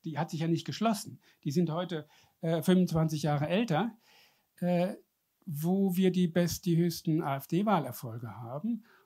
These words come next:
Und wenn man jetzt noch vor Augen hat, dass die Hauptwählergruppe der A F D, äh, die Gruppe der A-F-D-Wähler im Osten, die Männer zwischen dreißig und vierzig Jahren sind, dann ist es genau diejenigen, sind das genau diejenigen, die, denen damals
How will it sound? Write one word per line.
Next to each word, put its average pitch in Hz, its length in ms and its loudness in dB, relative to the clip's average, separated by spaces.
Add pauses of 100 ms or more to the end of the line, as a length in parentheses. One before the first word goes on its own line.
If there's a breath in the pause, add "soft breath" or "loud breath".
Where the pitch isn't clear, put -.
Und 147 100 -6
wenn 160 120 0
man 151 120 2
jetzt 202 280 0
noch 202 120 4
vor 185 220 0
Augen 185 320 6
hat, - 320 -2
dass 160 240 -2
die 165 180 -2
Hauptwählergruppe 185 1200 4
der 160 340 -2
A 147 140 -2
F 147 160 -10
D, 180 400 -4 (360 soft breath)
äh, 170 460 0
die 156 240 -4
Gruppe 185 240 2
der 160 160 4
A-F-D-Wähler 170 580 2
im 156 120 -2
Osten, 185 560 -4 (280 soft breath)
die 165 80 0
Männer 175 300 2
zwischen 156 500 0
dreißig 151 320 -2
und 131 40 -6
vierzig 160 280 -2
Jahren 185 240 6
sind, 156 140 0
dann 190 100 -2
ist 180 80 -2
es 202 100 2
genau 240 280 6
diejenigen, 214 680 2 (260 soft breath)
sind 196 140 0
das 185 100 2
genau 196 260 4
diejenigen, 190 520 2
die, 175 280 0
denen 170 260 2
damals 208 560 2